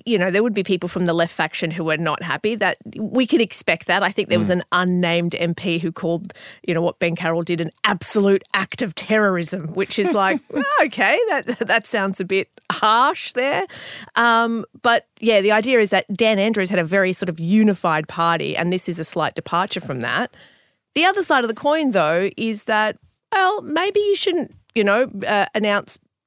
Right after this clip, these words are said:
Speaker 1: premiers with having decided everything already behind the scenes and knowing how it's gonna work out. I don't know, maybe some spice is good.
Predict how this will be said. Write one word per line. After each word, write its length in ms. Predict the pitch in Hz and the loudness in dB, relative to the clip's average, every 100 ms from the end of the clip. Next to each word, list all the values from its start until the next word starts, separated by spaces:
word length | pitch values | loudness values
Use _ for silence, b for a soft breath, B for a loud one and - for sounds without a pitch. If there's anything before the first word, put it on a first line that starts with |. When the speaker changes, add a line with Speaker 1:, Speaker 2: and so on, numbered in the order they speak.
| _ | _
Speaker 1:
premiers 520 | 214 214 208 196 185 | -2 2 4 2 2
with 200 | 190 196 196 | 0 -2 -2
having 300 | 180 185 190 | -4 -2 0
decided 480 | 185 196 180 185 180 | -2 0 0 0 0
everything 400 | 190 190 185 185 | -2 -2 -2 -2
already 340 | 180 175 180 185 | 0 0 0 -2
behind 340 | 175 160 170 | -2 -2 -2
the 40 | |
scenes 380 | 170 175 175 170 | -2 -2 -2 -2
and 120 | 165 170 | -2 0
knowing 280 | 170 170 | 0 -2
how 180 | 170 165 | -2 -4
it's 140 | - - | -6 -4
gonna 160 | 170 | -4
work 260 | 160 165 165 | -2 -4 0
out. 200 | 175 - B B B B | 0 -2 B B B B
I 140 | - 440 | 0 2
don't 120 | 277 | 2
know, 160 | 285 440 - b | 2 2 -2 b
maybe 320 | 302 381 453 440 | 0 2 2 2
some 200 | - 403 | 0 0
spice 500 | - - 415 427 403 | 0 0 -2 -2 -4
is 140 | 349 | -6
good. 440 | - 466 349 123 | 4 4 4 -2